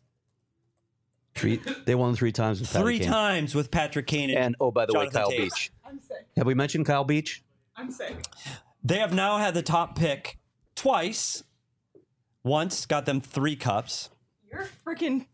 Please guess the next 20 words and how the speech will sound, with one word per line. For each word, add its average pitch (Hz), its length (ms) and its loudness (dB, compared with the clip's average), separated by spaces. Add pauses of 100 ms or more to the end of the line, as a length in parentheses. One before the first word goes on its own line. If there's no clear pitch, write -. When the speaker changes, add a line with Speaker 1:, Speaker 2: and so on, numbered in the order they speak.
Speaker 3:
tinfoil 320 560 2
hat. 240 340 0 (1500)
Speaker 2:
I'm 180 120 2
s-, - 220 -4
literally 202 440 2
stunned, 208 300 2
like, 151 140 0 (280)
literally 208 680 2
stunned 175 520 0 (260)
at 151 80 2
the 147 80 -2
percentages. 156 760 0 (160)
What, 165 220 2
what 175 160 2
were 175 100 0
their 175 120 2
chances 160 540 -2 (100)
at 160 160 0
Liam 170 160 2
Merrill? 185 240 -2